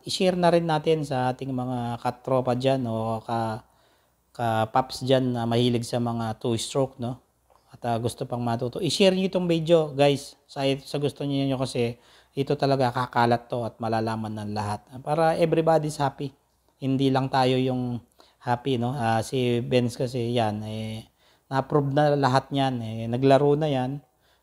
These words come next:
nagpatakbo na ng motor yan, gumawa na yan, lahat yan nag-successful. Kaya sinishare ko na sa inyo, no, ah, pa, pa isa-isang mga video na mapapanood nyo.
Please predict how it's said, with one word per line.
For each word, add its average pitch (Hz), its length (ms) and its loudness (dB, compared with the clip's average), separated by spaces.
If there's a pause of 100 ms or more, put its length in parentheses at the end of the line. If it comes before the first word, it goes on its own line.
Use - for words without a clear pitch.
(100)
nagpatakbo 127 560 -2
na 139 80 4
ng 135 160 2
motor 139 320 0
yan, 127 240 0
gumawa 120 400 4
na 131 160 -2
yan, 113 320 -4 (240)
lahat 127 320 -2
yan 127 80 -2
nag-successful. 117 840 -4 (320)
Kaya 143 180 0
sinishare 151 560 2
ko - 140 -4
na 139 80 0
sa 143 160 -4
inyo, 143 320 -2
no, 131 240 -4
ah, 117 400 -2 (480)
pa, 123 100 2 (1000)
pa - 80 -10
isa-isang 123 480 0
mga 123 400 0
video 127 320 4
na 117 180 0
mapapanood 120 720 0
nyo. 107 320 -6